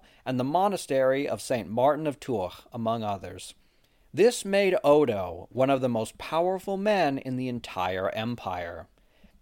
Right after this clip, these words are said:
But Karl didn't stop there. The emperor understood that the Carolingian dynasty was literally failing.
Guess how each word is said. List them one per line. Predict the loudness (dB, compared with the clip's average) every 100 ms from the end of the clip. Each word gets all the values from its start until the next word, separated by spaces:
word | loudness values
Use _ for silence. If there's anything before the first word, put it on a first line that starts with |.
| _ _ _
But | 2 2
Karl | 4 6 8 6 4
didn't | 0 -2 -6
stop | 0 4 4 4
there. | 6 6 4 -8 _ _ _ -20 -20 _
The | -4 0
emperor | 0 4 4 4
understood | 2 0 -4 -6 0 0 0
that | -4 -8
the | -8
Carolingian | 2 2 4 0 -4 -4 -4 -2
dynasty | -2 -2 -4 -6 -6 -4 -4
was | -2 -4 -2
literally | -4 -2 0 0 0 -2
failing. | -2 0 2 0 -6 -14